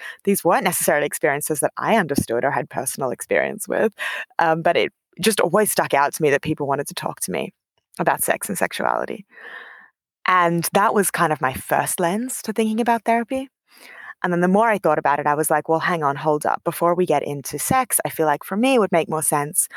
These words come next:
to go through relationship therapy and talking to folks about what that looks like, how to be in relationship,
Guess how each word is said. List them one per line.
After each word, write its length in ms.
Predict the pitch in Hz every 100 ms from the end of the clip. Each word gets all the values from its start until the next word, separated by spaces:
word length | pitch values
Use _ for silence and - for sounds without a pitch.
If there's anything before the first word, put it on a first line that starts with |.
| - - -
to 460 | - 175 160 147 156 -
go 220 | - 147 143
through 220 | 151 139
relationship 640 | 143 127 - 120 - -
therapy 420 | - 60 - - - -
and 120 | 151
talking 260 | 147 127 139
to 80 |
folks 300 | 135 139 -
about 220 | 147 110 62
what 180 | 131
that 180 | 104 67
looks 260 | 60 - -
like, 360 | - - - - - - - - -
how 120 | - 156
to 60 |
be 180 | 151 151
in 100 | 143
relationship, 800 | 139 120 - - - 78 80